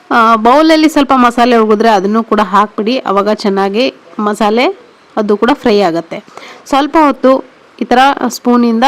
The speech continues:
ಕೈ ಆಡಿಸ್ತಾ ಫ್ರೈ ಮಾಡ್ಕೋಬೇಕು. ಯಾಕಂದ್ರೆ ಮಸಾಲೆ ಒಂದೇ ಕಡೆ ಕೂತ್ಕೋಬಾರ್ದು. ಮುಚ್ಚಳ ಮುಚ್ಚಿ ಒಂದು ಹತ್ತು ನಿಮಿಷ ಬಿಟ್ರೆ, ಆ, ಒಂದು ಅರ್ಧದಷ್ಟು ಚಿಕನ್ನು ಬೆಂದಿರುತ್ತೆ. ಹಾಗೆ ನಾವು ಹಾಕಿದಂಥ ಮಸಾಲೆ ಕೂಡ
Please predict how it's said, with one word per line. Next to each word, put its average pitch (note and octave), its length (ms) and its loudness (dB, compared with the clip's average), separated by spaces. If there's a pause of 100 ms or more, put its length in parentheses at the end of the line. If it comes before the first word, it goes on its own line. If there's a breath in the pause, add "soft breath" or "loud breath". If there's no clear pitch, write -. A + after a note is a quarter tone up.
(120)
ಕೈ G#3+ 180 0
ಆಡಿಸ್ತಾ D#4+ 520 0 (120)
ಫ್ರೈ A#3 180 2
ಮಾಡ್ಕೋಬೇಕು. F#3+ 560 -2
ಯಾಕಂದ್ರೆ G#3 540 -2 (360 loud breath)
ಮಸಾಲೆ A#3+ 320 0
ಒಂದೇ G#3+ 280 0
ಕಡೆ A#3 200 -2
ಕೂತ್ಕೋಬಾರ್ದು. F#3+ 600 -2
ಮುಚ್ಚಳ B3 380 -2
ಮುಚ್ಚಿ C4 240 -2
ಒಂದು C4 140 2
ಹತ್ತು G#3 280 -4
ನಿಮಿಷ B3+ 220 0
ಬಿಟ್ರೆ, G#3+ 500 -2 (420 loud breath)
ಆ, A#3 300 2
ಒಂದು B3 180 2
ಅರ್ಧದಷ್ಟು A#3+ 640 0
ಚಿಕನ್ನು A#3+ 580 0
ಬೆಂದಿರುತ್ತೆ. G#3 460 0
ಹಾಗೆ C4 260 0
ನಾವು B3+ 220 2
ಹಾಕಿದಂಥ G#3 460 -2
ಮಸಾಲೆ F#3+ 420 -2
ಕೂಡ G#3+ 200 -4